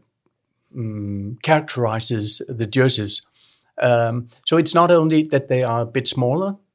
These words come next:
they're more efficient, they have the high solids, they have better fertility than the, the bigger breeds, uh, not that, uh,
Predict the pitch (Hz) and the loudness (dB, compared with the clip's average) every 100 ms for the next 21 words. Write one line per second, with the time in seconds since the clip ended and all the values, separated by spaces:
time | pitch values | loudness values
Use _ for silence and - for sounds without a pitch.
0 | _ 117 98 101 107 101 - 135 - 180 | _ -10 -8 -6 -6 -6 -2 -2 -2 -4
1 | 175 - _ _ - 117 123 120 120 - | -6 -14 _ _ -6 -4 -4 -4 -6 -2
2 | 131 127 123 - 127 127 175 - - - | 0 0 0 2 2 2 0 -4 -6 -10
3 | _ _ _ 143 143 147 147 147 - - | _ _ _ 0 2 2 0 -2 -8 0
4 | 160 214 - 131 - 143 143 - 139 120 | 2 2 -2 -4 -2 0 -2 -2 -2 -4
5 | - _ _ 120 113 120 113 110 117 117 | -6 _ _ -2 0 0 0 -2 -4 -6
6 | 113 - 156 180 175 - - 131 - 170 | -6 0 2 2 0 -6 -12 0 2 2
7 | - - - _ - 98 113 110 117 120 | -2 -4 -6 _ -2 -2 0 -4 -4 -4
8 | 117 117 - - - | -4 -8 -16 -14 -8